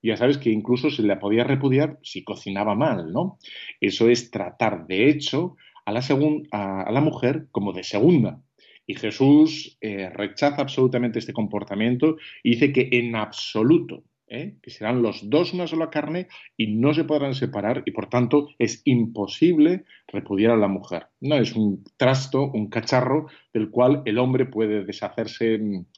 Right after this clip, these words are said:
a libertad, en absoluto, ¿no? De hecho, en Juan cuatro veintisiete, los mismos discípulos se sorprenden, y sale así expresamente, Juan cuatro veintisiete, eh, se sorprende de que hablara con una mujer,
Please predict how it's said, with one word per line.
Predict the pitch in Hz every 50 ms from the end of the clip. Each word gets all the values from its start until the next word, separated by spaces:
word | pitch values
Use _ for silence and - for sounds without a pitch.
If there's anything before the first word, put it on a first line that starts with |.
| _
a | - 92
libertad, | 95 101 101 101 101 - - - 175 123 - - - -
en | - 92 92
absoluto, | 87 - - - 90 90 95 98 95 - 73
¿no? | 76 104 - - - _ _ _ _ _ _ _ _ _ _ _ _ _ _ _ - - - - - - - -
De | 120 135 156 190
hecho, | 190 - 208 196
en | 180 151 131
Juan | 135 - 127 139 165 175 175 175 175 175 170 170 -
cuatro | - 170 165 160 165 160
veintisiete, | 156 151 151 - 143 135 - 190 190 180 - 151 160 202 - _ - - _ _ _ _
los | - 123 123 123 120 - -
mismos | 131 165 220 214 202 202 190 165 135 123
discípulos | 120 117 - - - 196 196 - 117 113 127 151 180 175
se | - 120
sorprenden, | 110 - - 110 - - - 139 165 175 165 180 170
y | - 98
sale | - - 113 135 131 104
así | - - 170 156
expresamente, | - - - - 113 - - 127 151 156 143 131 156 165 196 - - - - - _ _
Juan | - - - 120 135 143 139 131
cuatro | 143 147 143 143
veintisiete, | 143 143 139 131 - - 165 151 160 175 175 175 - - _ _ _ _ - -
eh, | 120 113 113 107
se | - 120 107
sorprende | - 120 113 - 139 139 180 190 160
de | 139 117
que | - 110
hablara | 101 104 127 143 160 143
con | 123 107
una | 107 104
mujer, | 101 98 92 - 180 170 -